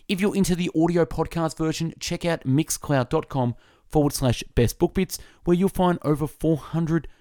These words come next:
audiobook summaries to listen to at your pleasure. For daily post and inspirational quotes, check out our Instagram page at Best Book Bits. If there's a book you want me to do a summary on,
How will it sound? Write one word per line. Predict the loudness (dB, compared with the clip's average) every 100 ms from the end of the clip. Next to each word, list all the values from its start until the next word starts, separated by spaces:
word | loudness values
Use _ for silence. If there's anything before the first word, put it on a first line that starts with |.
| _ _
audiobook | 0 2 2 0
summaries | 0 2 2 0 -8 _
to | -6
listen | -2 0 -2
to | 2 0 0
at | -6 -6
your | -6
pleasure. | -2 -2 0 -2 -6 _ -20 -20 -20 -4
For | 2
daily | 4 6
post | 4 4 2 0 -2
and | -2
inspirational | -2 -2 0 0 -2
quotes, | -6 2 2 2 -6 -6
check | -4 -2
out | -2 -2 -2
our | -4
Instagram | -4 -2 -2 0
page | 0 -2 -4 -10 -20 -10
at | -4 -4 -4 -2
Best | -2 0
Book | -2 0
Bits. | -2 -2 -12 -18 -20 -20 -4
If | 0
there's | 0
a | 0
book | 0 0
you | -2
want | -2 0
me | 0
to | 0
do | 2 6 6 4
a | -2
summary | 0 0 2 4
on, | 4 2